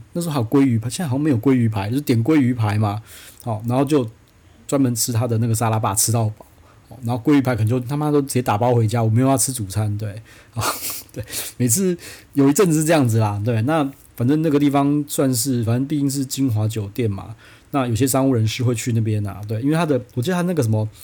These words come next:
龙虾浓汤其实蛮好喝的啦，对。那环境 OK，然后最近又刚装潢完，我觉得装潢完整个环境变得很典雅，而且它的那个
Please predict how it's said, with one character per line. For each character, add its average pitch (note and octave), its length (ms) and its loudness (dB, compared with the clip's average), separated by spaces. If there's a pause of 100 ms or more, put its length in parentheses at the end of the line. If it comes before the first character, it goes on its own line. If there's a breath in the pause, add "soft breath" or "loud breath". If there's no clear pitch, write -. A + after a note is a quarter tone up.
(380 loud breath)
龙 B2+ 200 0
虾 D#3 180 0
浓 B2 160 2
汤 B2 120 2
其 A2 120 0
实 G#2+ 80 0
蛮 G#2+ 180 0
好 A2 180 0
喝 G#2+ 200 -2
的 G#2+ 100 -4
啦， G2+ 300 -10
对。 A2+ 100 -8 (140)
那 C#3+ 220 -2 (380 loud breath)
环 B2 140 0
境 D3 180 2
OK， C#3 240 2
然 B2 80 2
后 B2 100 0
最 D3 140 0
近 C#3+ 80 0
又 C#3+ 60 2
刚 C3+ 180 0
装 B2+ 160 0
潢 A#2 160 2
完， G#2+ 140 0
我 - 0 -
觉 G#2 60 0
得 G#2+ 60 -4
装 E3+ 160 -2
潢 D3+ 80 -2
完 B2 160 0
整 A#2 160 -2
个 A2+ 180 2
环 C3+ 160 -2
境 D#3+ 100 0
变 D#3 60 0
得 C3+ 80 2
很 G#2+ 140 2
典 A2 260 0
雅， A2+ 200 -2
而 C3+ 120 0
且 C3+ 260 0
它 B2+ 140 0
的 C3+ 140 -2
那 C3 100 -2
个 A2+ 240 -2